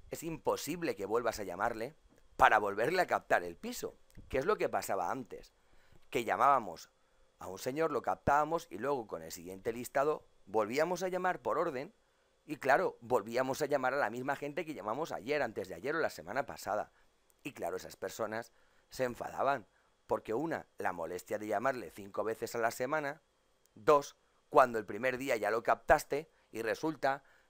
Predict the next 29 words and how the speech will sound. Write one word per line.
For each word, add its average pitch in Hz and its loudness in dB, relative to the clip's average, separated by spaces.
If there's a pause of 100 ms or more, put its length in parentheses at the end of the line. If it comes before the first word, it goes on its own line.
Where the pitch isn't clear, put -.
que 123 0
le 113 4
has 104 4
llamado 127 2
el 139 0
martes 107 0
y 85 -12
el 85 -14
miércoles 101 -6
y 92 -8
el 85 -10
jueves 104 -6
y 123 -2
el 120 -2
viernes 127 -4
para 82 -6
decirle 113 -10
lo 131 -4
mismo 127 -8 (460)
y 139 -12
piensan, 117 -4 (340)
pues, 92 -6
que 107 -8
es 95 -8
un, 139 -8
entre 85 -14
comillas, 85 -8
un 107 -10
desmierde. 117 -8